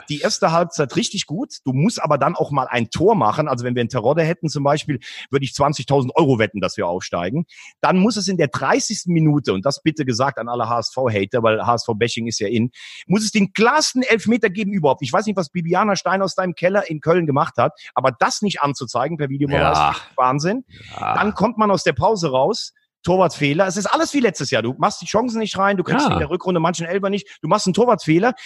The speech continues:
Speaker 1: und dann musst du gegen Widerstände ankämpfen. Und da war es schon fragil. Zweite Halbzeit war nicht gut, muss man ganz ehrlich sagen. Den Elfer, finde ich, kann man geben. Und dafür bin ich auch klar bei Dieter Hecking, der sagt, „Hört mal auf mit Konzessionsentscheidungen. Das ist ein Elfer, den man geben kann.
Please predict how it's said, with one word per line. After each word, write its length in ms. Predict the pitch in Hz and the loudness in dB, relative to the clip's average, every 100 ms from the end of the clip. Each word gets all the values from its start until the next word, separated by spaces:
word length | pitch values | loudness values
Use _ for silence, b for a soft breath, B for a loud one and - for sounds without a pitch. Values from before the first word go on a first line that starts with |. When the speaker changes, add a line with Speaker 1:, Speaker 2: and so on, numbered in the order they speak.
| B - | B 0
Speaker 1:
und 180 | 170 | 2
dann 140 | 185 269 | 4 2
musst 140 | 294 240 | -2 -2
du 20 | |
gegen 220 | 226 202 | -2 0
Widerstände 460 | 196 143 - 117 104 | 2 2 2 0 0
ankämpfen. 580 | 110 104 98 92 98 - B - | -2 -4 -4 -4 -8 -10 B -6
Und 200 | 120 117 | -2 0
da 140 | 143 | 4
war 140 | 185 | 4
es 60 | 214 | 2
schon 200 | - 220 | 0 0
fragil. 400 | - 170 160 98 | 2 0 0 -2
Zweite 320 | - 131 131 | -2 -4 0
Halbzeit 240 | 139 131 117 | -2 -2 -2
war 100 | 110 | 0
nicht 220 | 175 - | 0 -2
gut, 200 | 254 269 | -4 -4
muss 200 | 233 - | -4 -4
man 120 | 214 | -2
ganz 200 | 196 196 | -2 -2
ehrlich 220 | 196 190 | -4 -4
sagen. 320 | 185 175 175 156 B B - | 0 0 0 -4 B B -2
Den 140 | 143 | -2
Elfer, 320 | 143 160 151 139 | 2 4 4 2
finde 200 | 156 127 | 0 -2
ich, 140 | - | -2
kann 160 | 147 180 | 0 2
man 160 | 214 | 2
geben. 240 | 190 202 185 | 0 -2 0
Und 60 | |
dafür 200 | 135 - - | -2 -2 -6
bin 120 | 143 | -6
ich 120 | 139 | -4
auch 40 | |
klar 200 | - 147 | 0 2
bei 100 | 156 | 2
Dieter 240 | 127 127 120 | 2 0 0
Hecking, 240 | 143 123 | 0 0
der 100 | 113 | 0
sagt, 340 | 104 123 - - | 0 -2 -6 -4
„Hört 160 | 165 | -2
mal 80 | 127 | 0
auf 100 | 127 | 0
mit 120 | 151 | -2
Konzessionsentscheidungen. 920 | - 135 120 156 170 127 - 120 139 | -6 -6 -6 -4 -4 -2 0 0 2
Das 120 | 135 117 | -2 -4
ist 100 | 131 | -2
ein 20 | |
Elfer, 200 | 139 135 | 0 2
den 120 | 120 | 2
man 140 | 117 | 0
geben 220 | 117 135 113 | 0 -2 0
kann. 280 | 117 143 | 2 2